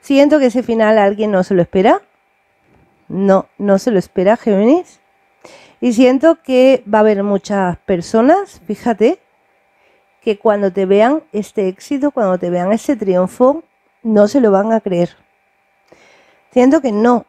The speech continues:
<clears throat> no se lo van a creer. Fíjate, el nueve de bastos es que hay personas que has tenido muy en contra tuya, por lo que sea.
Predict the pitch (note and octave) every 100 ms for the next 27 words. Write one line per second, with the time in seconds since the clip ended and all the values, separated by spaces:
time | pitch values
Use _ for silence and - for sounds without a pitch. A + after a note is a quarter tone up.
0 | _ _ C4 D4+ A3 A3+ D#4 D#4+ A3 G3
1 | G#3+ F#3+ G3+ E3+ D#3+ - _ B3 - B3+
2 | D#3+ D3 - _ _ _ _ _ _ _
3 | _ _ _ _ A3 A3 B3+ A3 A3+ D4
4 | E4+ - _ _ _ _ _ _ _ _
5 | _ - G#3+ G3 A3+ - E4 F#4 - -
6 | - - - G#3 G3+ G3 F#3+ A3 A3 C4+
7 | - A3 - G3 F#3+ F#3 A#3+ A3 F#3 D#3+
8 | - A#3 B3 A3+ G#3 F3 F3 F3 G3+ C#4+
9 | - A3 F#3 F3 F3+ - C#4+